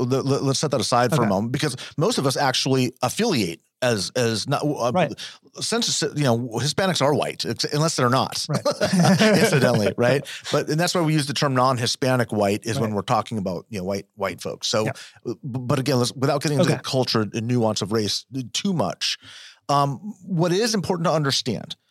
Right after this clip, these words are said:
Speaker 1: about the Hispanic voter is overwhelmingly, this is a U S born, English dominant or English exclusive audience. Overwhelmingly, there are some regional exceptions, South Florida,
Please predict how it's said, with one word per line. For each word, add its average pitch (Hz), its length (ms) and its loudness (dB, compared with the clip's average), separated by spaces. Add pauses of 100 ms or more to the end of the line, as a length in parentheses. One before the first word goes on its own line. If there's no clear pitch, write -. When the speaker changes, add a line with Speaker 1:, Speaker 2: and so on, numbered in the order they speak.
(300)
Speaker 1:
about 143 240 0
the 139 80 0
Hispanic 156 560 -2
voter 131 560 0 (320)
is 156 220 0
overwhelmingly, 156 1200 2 (340)
this 147 180 -2
is 170 140 -2
a 170 80 2
U 143 340 0
S 170 300 0
born, 113 680 0 (220)
English 175 460 2
dominant 123 720 2 (100)
or 135 280 0
English 156 600 0
exclusive 139 880 0 (160)
audience. 156 720 0 (140)
Overwhelmingly, 208 1040 2
there 156 120 2
are 185 120 0
some 196 320 0
regional 160 420 0
exceptions, 156 540 -2
South 123 240 2
Florida, 170 560 2